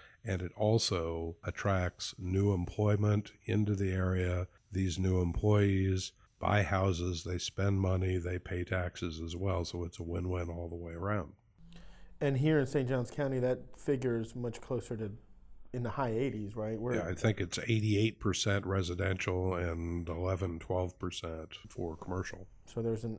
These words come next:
Speaker 2: undue, a, a high burden on the resident taxpayer here in Saint Johns County.
Speaker 1: Absolutely. And just one other thing, briefly, that are coming up before the county. The Saint Johns County Chamber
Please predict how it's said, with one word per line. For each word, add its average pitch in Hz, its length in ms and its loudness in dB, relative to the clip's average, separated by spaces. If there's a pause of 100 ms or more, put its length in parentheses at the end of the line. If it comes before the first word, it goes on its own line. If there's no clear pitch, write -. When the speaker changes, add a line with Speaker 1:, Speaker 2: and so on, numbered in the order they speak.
Speaker 2:
undue, 110 640 -4 (220)
a, 113 180 -2 (200)
a 117 60 -2
high 135 320 2
burden 110 380 -2
on 107 160 -6
the 110 60 -6
resident 107 480 -6 (100)
taxpayer 98 640 -8
here 101 380 -12
in 104 160 -10
Saint 101 240 -12
Johns 95 260 -12
County. - 220 0
Speaker 1:
Absolutely. 95 640 0 (200)
And 107 340 8
just 107 300 6
one 110 300 6
other 113 320 8
thing, 90 560 0 (100)
briefly, 98 540 2 (100)
that 87 140 -4
are 85 80 0
coming 92 340 0
up 85 160 -4
before 95 300 -2
the 90 80 -2
county. 85 520 -4
The 87 200 -6
Saint 90 220 -4
Johns 92 200 -4
County 92 300 -2
Chamber 95 580 2